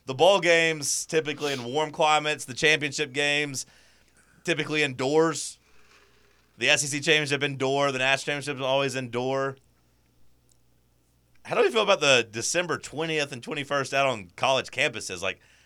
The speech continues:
what's the weather gonna be like in Knoxville on the twenty-first? It's gonna be pretty chilly, right?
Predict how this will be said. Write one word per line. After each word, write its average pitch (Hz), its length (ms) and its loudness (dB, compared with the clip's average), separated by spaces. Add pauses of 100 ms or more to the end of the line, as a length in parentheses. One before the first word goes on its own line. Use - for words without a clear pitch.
(180)
what's - 180 2
the 392 140 -2
weather 165 280 4
gonna 147 160 0
be 147 140 -2
like 139 180 2
in 110 140 -4
Knoxville 131 460 0
on 107 100 -8
the 95 80 -12
twenty-first? 143 680 -4
It's 107 180 -16
gonna 330 140 -12
be 117 80 -12
pretty 117 220 -10
chilly, 175 340 -2
right? 147 320 -2